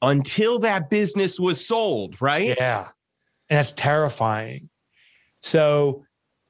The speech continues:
Speaker 2: the interesting thing is that the businesses that bought my business, there were two separate companies, the two different exits, bought it both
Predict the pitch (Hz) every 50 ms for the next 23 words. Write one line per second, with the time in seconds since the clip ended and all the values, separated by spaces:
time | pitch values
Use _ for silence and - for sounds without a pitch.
0 | _ _ _ _ - - 180 151 156 156 185 202 269 262 - 226 190 151 139 151
1 | 147 143 127 113 135 147 143 143 143 131 123 160 185 202 233 202 - - 190 170
2 | 156 131 117 - - _ 143 135 123 117 107 131 131 123 123 123 120 120 123 123
3 | 113 120 117 113 104 110 104 98 - - - - - 160 139 123 117 - - 160
4 | 131 143 123 120 - 113 110 107 - 117 120 120 123 120 113 - - 165 135 123
5 | 117 - - - 160 170 143 123 123 117 113 101 113 117 117 - - _ _ _
6 | _ _ _ _ _ _ _ - 165 127 127 151 147 165 185 185 185 170 - -
7 | _ _ - 143 - - 370 - 165 131 113 - 165 170 190 180 180